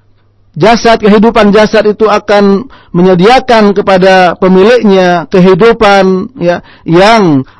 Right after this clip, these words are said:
akan, yang tidak terbebas dari sakit di dunia, namun hati yang sehat ini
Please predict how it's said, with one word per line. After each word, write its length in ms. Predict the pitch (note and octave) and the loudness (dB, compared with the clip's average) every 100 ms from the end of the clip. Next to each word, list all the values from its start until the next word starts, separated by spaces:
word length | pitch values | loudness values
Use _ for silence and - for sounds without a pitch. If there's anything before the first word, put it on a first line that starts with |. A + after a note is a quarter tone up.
| - | -4
akan, 640 | G3+ - A3 G#3+ G3 F#3+ | -4 -2 0 0 -2 -2
yang 240 | G#3+ G3+ F#3+ | -2 -2 0
tidak 640 | B3 A#3+ B3+ A3+ - - | 0 2 0 0 -6 -8
terbebas 640 | - F#3+ A#3 A3+ G#3 G#3 | -4 0 0 2 0 -2
dari 240 | F#3 G3 G3 | -2 -2 0
sakit 320 | G3+ F#3+ G3 | -2 -2 -2
di 120 | F3+ F3 | 0 0
dunia, 480 | F3+ F3 F3 F3+ - _ _ _ - | 0 2 0 -4 -10 _ _ _ -8
namun 480 | E3 F#3 F3+ F3+ F3+ | -2 0 0 0 -4
hati 600 | - - A3 B3 - G3+ | -10 -6 -4 -4 -4 -2
yang 160 | F#3 E3+ | -2 -2
sehat 280 | F#3 F3 | -4 -4
ini 360 | F#3 F3+ F3 F3 | -4 -4 -4 -6